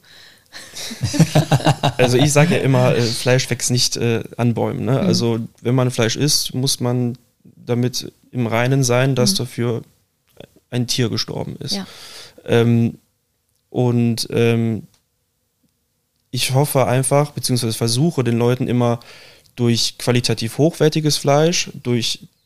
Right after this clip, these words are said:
Speaker 2: den, den Hintergrund, also von A bis Z, da ich denen auch wirklich alles erklären kann, woher das Fleisch kommt, wie es groß ge-, das Tier kommt, wie es groß geworden ist, ähm, wie es verarbeitet wurde,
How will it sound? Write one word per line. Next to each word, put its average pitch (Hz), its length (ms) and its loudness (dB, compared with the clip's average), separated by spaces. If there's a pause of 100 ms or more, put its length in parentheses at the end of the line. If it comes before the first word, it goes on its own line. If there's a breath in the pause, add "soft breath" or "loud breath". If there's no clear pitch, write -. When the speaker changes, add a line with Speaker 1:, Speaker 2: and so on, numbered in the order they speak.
Speaker 2:
den, 117 340 -2
den 113 340 -4 (280 soft breath)
Hintergrund, 156 720 2
also 117 300 0
von 120 240 -2
A 127 160 2
bis 135 240 0
Z, 135 180 2
da 123 60 4
ich 120 100 0
denen 107 140 0
auch 117 100 -4
wirklich - 260 -6
alles 160 200 0
erklären 131 480 0
kann, 131 240 0 (500 loud breath)
woher 123 220 2
das 127 160 2
Fleisch 120 280 2
kommt, 120 220 0
wie 123 80 2
es 120 140 2
groß 117 220 -2
ge-, 107 140 -4 (200)
das - 280 -4
Tier 120 180 0
kommt, 117 380 0
wie 123 60 0
es 123 140 0
groß 135 220 2
geworden 120 420 2
ist, 120 320 0 (560 soft breath)
ähm, 117 460 2 (140)
wie 123 180 0
es 139 100 2
verarbeitet 123 520 2
wurde, 117 360 2